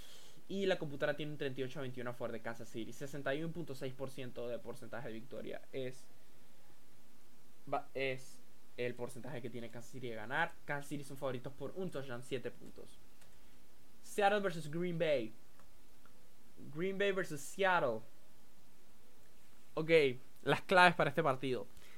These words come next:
Seattle tiene, yo sé que lo he dicho por todos, pero Seattle tiene que correr el balón también eficientemente. Todos los equipos visitantes tienen que correr el balón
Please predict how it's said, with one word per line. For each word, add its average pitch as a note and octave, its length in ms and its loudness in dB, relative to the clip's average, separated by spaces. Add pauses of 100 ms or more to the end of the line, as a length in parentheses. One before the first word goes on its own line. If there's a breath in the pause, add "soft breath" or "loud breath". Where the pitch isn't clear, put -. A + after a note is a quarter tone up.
Seattle G3+ 920 8 (1120)
tiene, F#3+ 420 6
yo F3+ 160 6
sé - 200 6
que A3+ 100 6
lo G#3 80 10
he F3 40 10
dicho E3+ 280 4
por D3+ 180 6
todos, D3 360 8
pero D#3+ 200 8
Seattle F#3 480 8
tiene F#3 300 4
que E3+ 120 4
correr D#3 360 6
el E3 100 6
balón D3+ 360 4
también D3+ 440 0
eficientemente. C#3+ 1080 -2 (360 soft breath)
Todos G#3 400 8
los F3 180 6
equipos D#3+ 440 0
visitantes C3+ 540 2
tienen C3+ 260 0
que C3 120 -4
correr B2 260 -2
el A#2+ 40 2
balón A2+ 320 0